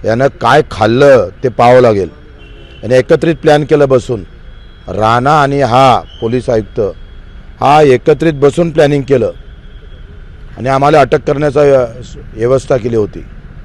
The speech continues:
ते आणून पाडले आम्ही, समजदारी घेतली आणि म्हणून आज आम्ही पाहतोय मोकळे आहोत.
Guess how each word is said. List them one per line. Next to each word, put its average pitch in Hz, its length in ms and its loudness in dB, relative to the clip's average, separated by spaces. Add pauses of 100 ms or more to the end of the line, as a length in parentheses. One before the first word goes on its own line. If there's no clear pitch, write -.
(440)
ते 135 60 -4
आणून 131 280 0
पाडले 143 320 0
आम्ही, 131 300 0
समजदारी 135 560 0
घेतली 131 420 -2 (400)
आणि 110 200 -2
म्हणून 143 400 -2
आज 143 240 4
आम्ही 143 180 0
पाहतोय 131 340 0
मोकळे 120 340 -4
आहोत. 90 200 -4